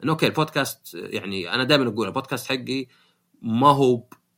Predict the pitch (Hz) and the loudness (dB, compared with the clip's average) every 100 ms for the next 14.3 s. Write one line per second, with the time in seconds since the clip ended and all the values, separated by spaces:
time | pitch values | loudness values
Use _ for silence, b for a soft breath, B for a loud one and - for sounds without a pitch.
0 | _ - 120 113 110 101 107 101 104 113 | _ -2 -2 -2 -4 -2 -2 -4 -2 -2
1 | 107 107 _ 110 110 113 113 101 107 98 | -2 -6 _ 0 2 4 2 0 -4 -4
2 | - 104 95 92 95 101 95 - - 85 | -6 -6 -6 -6 -6 -4 -6 -8 -12 -12
3 | 85 82 82 82 _ - 113 - 147 160 | -12 -12 -12 -16 _ -16 -16 -4 0 0
4 | 139 123 123 - - 82 - - 85 95 | 0 -2 -6 -10 -10 -14 -14 -16 -12 -10
5 | 95 101 b b b b _ - - 131 | -10 -12 b b b b _ -20 -8 -2
6 | 120 120 110 - _ _ _ _ _ _ | 2 4 2 -2 _ _ _ _ _ _
7 | _ _ _ _ - 135 156 151 117 127 | _ _ _ _ -4 2 4 4 2 0
8 | - 113 113 110 - - - 104 120 120 | 0 -2 -4 -6 -12 -20 -10 -4 -4 2
9 | 123 117 95 104 101 98 95 - - _ | 2 2 -2 -2 -2 -2 -2 -4 -8 _
10 | _ _ _ - 147 143 113 98 98 95 | _ _ _ 2 6 6 4 0 -2 -2
11 | 104 127 123 101 98 95 - 120 135 - | 0 2 2 0 -2 -4 -4 -2 -2 -6
12 | - 143 131 120 143 - 110 120 - 113 | -6 -4 -4 -4 -6 -6 -4 -4 -4 -6
13 | 98 90 117 117 107 - 95 95 - 117 | -6 -6 -6 -4 -6 -8 -12 -8 -2 -2
14 | 110 131 139 | 0 -6 -6